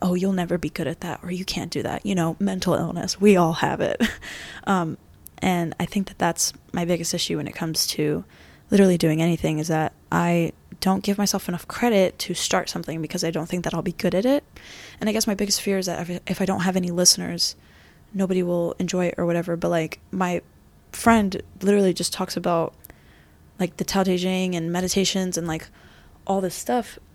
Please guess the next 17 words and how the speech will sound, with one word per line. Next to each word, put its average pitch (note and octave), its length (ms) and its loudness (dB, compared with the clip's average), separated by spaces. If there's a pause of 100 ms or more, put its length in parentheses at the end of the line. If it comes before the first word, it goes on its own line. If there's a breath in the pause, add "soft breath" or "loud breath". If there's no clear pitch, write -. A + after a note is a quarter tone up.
(720)
And F#3+ 300 2
he - 180 0
has G#3+ 260 2
plenty C4 360 -2
of F#3 100 -2
listeners F3 340 0
and F3 100 -8
people G3+ 220 -2
are F#3 60 2
genuinely F3+ 420 -4
interested - 380 -4
in E3+ 80 -8
his - 140 -12
podcast. G3 420 -4
And F#3 80 -6
I'm F#3+ 60 -4
like, F#3 240 -8